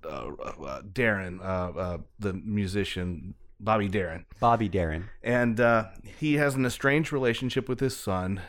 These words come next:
Speaker 1: and his father, uh, played by Elliot Gould, um, he has a begrudging relationship with him, and it's tough love, as it should be.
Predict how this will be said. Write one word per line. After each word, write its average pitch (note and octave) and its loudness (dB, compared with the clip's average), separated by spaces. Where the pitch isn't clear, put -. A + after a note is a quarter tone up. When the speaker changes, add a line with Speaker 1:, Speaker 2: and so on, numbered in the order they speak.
Speaker 1:
and G#2 2
his - -2
father, B2+ 4
uh, G2+ 0
played G#2+ 0
by G#2+ 2
Elliot G2+ 2
Gould, F#2+ 0
um, F#2+ 2
he G#2+ -10
has A#2 2
a G#2+ 0
begrudging B2 0
relationship G#2+ 0
with F#2 -2
him, F2 -6
and F2 -4
it's C#3 0
tough - 2
love, F#2 -2
as G#2 2
it G#2 -8
should A#2 2
be. E2+ -4